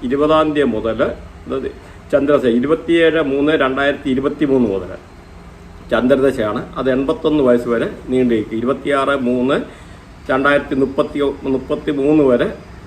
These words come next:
ചന്ദ്രദശയാണ്. അത് കഴിഞ്ഞ് കുജദശ. അപ്പം ഇങ്ങനെ പോകുന്നു. അപ്പം നമുക്ക് കാര്യത്തിലോട്ട്, അപ്പം ഞാനിത് അപഗ്രഥിച്ചപ്പം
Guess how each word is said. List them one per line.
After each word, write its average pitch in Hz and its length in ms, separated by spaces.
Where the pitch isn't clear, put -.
ചന്ദ്രദശയാണ്. 135 720
അത് 131 140
കഴിഞ്ഞ് 120 340
കുജദശ. 131 420
അപ്പം 135 180
ഇങ്ങനെ 170 280
പോകുന്നു. 110 320
അപ്പം 156 220
നമുക്ക് 160 260
കാര്യത്തിലോട്ട്, 147 560
അപ്പം 156 200
ഞാനിത് 165 420
അപഗ്രഥിച്ചപ്പം 156 760